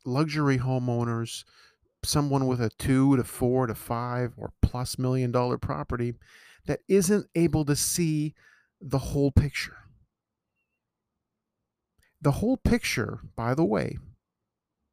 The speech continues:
includes a lot of these renters that maybe at some point, and you don't know, at some point they might look at your house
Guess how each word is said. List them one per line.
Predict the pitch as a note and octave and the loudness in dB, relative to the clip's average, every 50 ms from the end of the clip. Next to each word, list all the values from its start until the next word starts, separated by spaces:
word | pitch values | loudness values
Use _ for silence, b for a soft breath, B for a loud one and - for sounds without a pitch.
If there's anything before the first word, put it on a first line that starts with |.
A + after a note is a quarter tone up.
| _ _ _ - | _ _ _ -2
includes | C#3 C3 - - - G#3 A#3 A3 D3+ B2 A#2+ B2+ C3 - - - | 0 0 0 -4 -2 2 4 4 6 4 4 0 -4 -8 -6 -4
a | C3+ A#2+ | -2 -2
lot | A#2+ C3+ - G3+ A#3 A#3 | -2 -2 -2 -4 -2 -2
of | A3+ G#3 F3+ | -2 -2 -2
these | F3+ G3+ G3+ G3 F3+ | -2 -2 -2 0 0
renters | F3+ F#3+ G#3 A3+ A3 F#3+ - A2+ G#2 G#2+ A#2 - - - - b b b b b b b b b b | 0 0 0 -2 -2 -4 -6 -6 -6 -6 -8 -10 -12 -14 -14 b b b b b b b b b b
that | C#3 C#3+ C#3 - - | 0 0 0 0 -2
maybe | D3+ C#3+ D3+ F#3 B3 D4 D#4 D4+ C4+ G3 C#3 B2+ A#2 A2+ A2 A2 C#3 D#3 D3 - _ _ _ _ _ _ _ _ _ _ _ _ _ _ _ _ _ _ _ _ _ | -6 -6 -6 -4 -4 -2 0 0 0 0 2 2 2 2 0 -2 -4 -6 -8 -12 _ _ _ _ _ _ _ _ _ _ _ _ _ _ _ _ _ _ _ _ _
at | - C#3 C#3 - | -4 -4 -4 -4
some | - - D3 E3 G#3+ | -2 -2 -2 -2 0
point, | G3+ - G#3 F#3 F3+ F#3+ G#3+ G#3+ - - | 0 0 0 0 -2 -2 -4 -6 -8 -6
and | - B2 A#2+ A#2+ | -4 -2 0 0
you | C3 C#3+ | 0 2
don't | D#3+ F#3 G3+ - | 0 0 -2 -4
know, | G#3 A3 A#3+ G#3 C#3+ B2 C#3 E3+ - - b b b b b b b b b b b _ _ _ _ _ _ _ _ _ _ _ _ _ | -4 -2 0 0 0 0 0 -4 -8 -14 b b b b b b b b b b b _ _ _ _ _ _ _ _ _ _ _ _ _
at | C3 C3 B2+ | -6 -4 -4
some | - - G3+ A3+ A3+ | -4 -4 -4 -4 0
point | - - B3+ B3+ G#3 E3 D#3 - | 2 2 4 4 2 2 0 -2
they | - D#3+ G3 F#3+ | -2 -2 -2 -2
might | F3 E3 E3 F3 F3+ F3+ - _ _ _ _ _ _ _ _ - | -2 -2 0 0 0 -2 -4 _ _ _ _ _ _ _ _ 0
look | C#3 D3 F#3+ A3 - | 4 4 4 4 4
at | A3+ F#3 - - | 0 -4 -2 -2
your | G3 F#3+ F3+ | -2 -2 -2
house | E3+ D#3 A#2 B2+ D#3 - - - - - | -2 -4 -4 -4 -6 -6 -8 -10 -12 -12